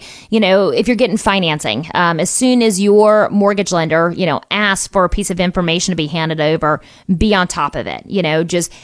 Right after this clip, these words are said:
act quickly, because with real estate transactions, time is of the essence. That is written into the contract several times.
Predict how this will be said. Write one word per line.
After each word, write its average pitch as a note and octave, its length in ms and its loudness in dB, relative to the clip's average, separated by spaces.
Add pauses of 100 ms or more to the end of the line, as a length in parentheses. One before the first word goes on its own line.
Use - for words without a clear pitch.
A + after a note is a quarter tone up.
(160)
act G#3 260 -4
quickly, F3 420 0
because G3 400 0 (300)
with G#3+ 300 0
real A#3+ 240 2
estate A#3+ 240 -2
transactions, G3+ 840 0
time A3 480 0
is F#3+ 100 -2
of F3+ 140 0
the E3+ 120 0
essence. - 440 -6
That D#3 240 -6
is D3+ 120 -6
written F#3 280 2
into G3 200 -2
the F3+ 80 -4
contract F3+ 640 -2 (340)
several F#3+ 400 0
times. F#3 480 0